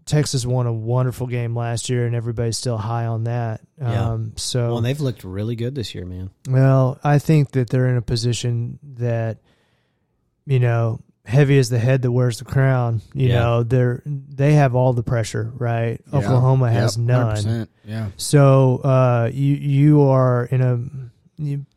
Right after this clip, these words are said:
Speaker 1: potentially win the Big Twelve, you have a chance at a national championship. So, uh, yeah, one game at a time, but how do you do that when you're nineteen, twenty years old and you're not thinking about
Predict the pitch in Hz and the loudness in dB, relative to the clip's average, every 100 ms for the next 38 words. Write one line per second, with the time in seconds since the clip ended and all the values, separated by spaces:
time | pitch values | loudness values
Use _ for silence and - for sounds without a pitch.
0 | _ 139 - 147 135 135 135 127 123 120 | _ -4 2 2 4 2 2 2 0 0
1 | 131 131 120 127 117 - 135 139 131 117 | 0 2 0 -2 -4 -2 2 2 2 0
2 | 123 120 113 113 - 117 117 120 113 113 | 0 0 -2 -4 -2 -2 -2 -4 -4 -4
3 | 110 - 113 - 113 117 113 - 117 110 | -4 -6 -8 -4 -4 -4 -6 -4 -4 -4
4 | - - 113 113 101 - _ _ _ _ | -10 -4 -2 -2 -4 -10 _ _ _ _
5 | 123 120 117 113 135 131 135 135 139 135 | 0 0 0 -2 -8 -6 0 2 2 2
6 | 131 131 120 117 - 127 123 120 117 117 | 2 2 0 -2 -2 0 0 -2 -2 -4
7 | - - 123 131 127 117 120 120 117 120 | -6 -6 -2 0 0 0 0 0 -2 -4
8 | 117 117 113 113 117 117 120 110 120 117 | -4 -4 -4 -4 -6 -4 -6 -4 -4 -2
9 | 113 117 117 113 110 113 113 113 113 - | -2 -2 -2 -2 -4 -4 -4 -4 -6 -6
10 | 120 120 113 113 110 110 | -6 -4 -4 -4 -6 -8